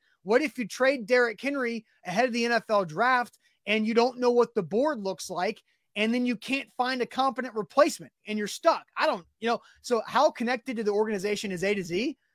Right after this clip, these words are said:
I would say we're pretty well connected. I mean, I think you can remember just earlier, I guess that was in early April, uh, maybe, maybe it was late March when Buck Reising reported and confirmed that A to Z Sports had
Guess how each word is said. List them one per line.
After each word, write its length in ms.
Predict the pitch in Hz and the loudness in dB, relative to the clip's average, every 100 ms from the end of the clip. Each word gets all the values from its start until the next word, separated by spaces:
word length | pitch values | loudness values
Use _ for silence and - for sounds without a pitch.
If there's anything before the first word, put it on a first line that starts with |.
| _ _ - | _ _ 2
I 100 | 359 | 2
would 120 | 392 | 4
say 160 | 349 | 0
we're 120 | 330 277 | 0 -2
pretty 260 | - 311 | -2 -2
well 200 | 262 269 | 4 2
connected. 480 | 269 233 262 - - 160 | 2 0 0 -2 -18 -10
I 40 | |
mean, 140 | 202 | -2
I 80 | 208 | -2
think 260 | 208 285 220 | 0 -2 -2
you 140 | 247 | -4
can 180 | 262 226 | -2 -2
remember 460 | 202 196 254 190 190 | 0 0 0 -2 -4
just 240 | 202 - | -6 -6
earlier, 520 | 202 226 247 220 208 - _ _ - | 0 2 4 4 2 -2 _ _ -6
I 100 | 180 | -2
guess 280 | 196 277 | 0 0
that 160 | - 208 | 0 0
was 180 | 196 175 | 0 -2
in 100 | 175 156 | -8 -2
early 340 | 196 196 175 - | 0 2 0 -6
April, 500 | 170 190 247 262 214 - | -6 -4 0 0 -2 -2
uh, 260 | 185 175 160 | -2 0 -2
maybe, 300 | 185 208 214 | -4 -4 -4
maybe 260 | 185 214 240 | -2 -2 -2
it 80 | 233 | -4
was 300 | 233 180 - - | -4 -4 -12 -8
late 320 | 180 226 180 | -2 0 0
March 460 | 175 214 262 - - _ _ - | 2 4 2 -6 -12 _ _ -2
when 300 | 208 220 196 | 2 2 0
Buck 280 | 160 220 | 4 4
Reising 420 | 202 208 220 226 214 | 6 4 4 2 0
reported 580 | 185 - 214 262 208 175 | -2 0 0 0 -6 -10
and 200 | 185 180 - | -10 -10 -6
confirmed 500 | 202 - 208 240 226 | -6 0 2 2 0
that 120 | 214 | -2
A 120 | 202 220 | 0 0
to 100 | 220 | 0
Z 160 | 214 | -4
Sports 400 | 190 - 214 226 | -6 0 0 0
had 360 | 196 208 220 | 0 2 2